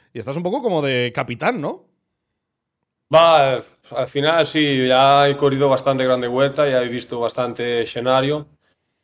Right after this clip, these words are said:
Speaker 2: bastante cosa que puede pasar en una grande vuelta, por esto,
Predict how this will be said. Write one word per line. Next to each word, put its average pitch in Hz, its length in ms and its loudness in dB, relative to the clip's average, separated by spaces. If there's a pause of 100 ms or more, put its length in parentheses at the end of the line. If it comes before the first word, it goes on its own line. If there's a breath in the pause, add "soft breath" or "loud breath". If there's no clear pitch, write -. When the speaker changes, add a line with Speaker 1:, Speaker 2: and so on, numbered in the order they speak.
(140)
Speaker 2:
bastante 117 1080 -2 (180)
cosa 139 280 0
que 127 100 -4
puede 127 240 0
pasar 127 340 2
en 127 60 -4
una 123 100 -2
grande 120 220 -2
vuelta, 131 380 0
por 117 160 -2
esto, 123 520 -6